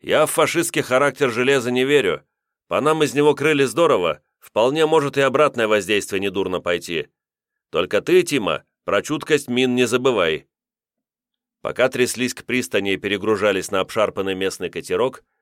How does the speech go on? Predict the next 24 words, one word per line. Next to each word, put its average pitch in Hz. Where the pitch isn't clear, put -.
Старлей 90
рассказывал 123
всякие 110
общие 95
новости. 76
Про 95
нынешнюю 143
ситуацию 107
на 78
фронте, 117
о -
раненом 120
Бушуеве, 131
который 113
в 113
общем 120
целом 113
оклемался 98
и 92
шлёт 87
привет. 92
Потом 151
пересекали 127
реку. 76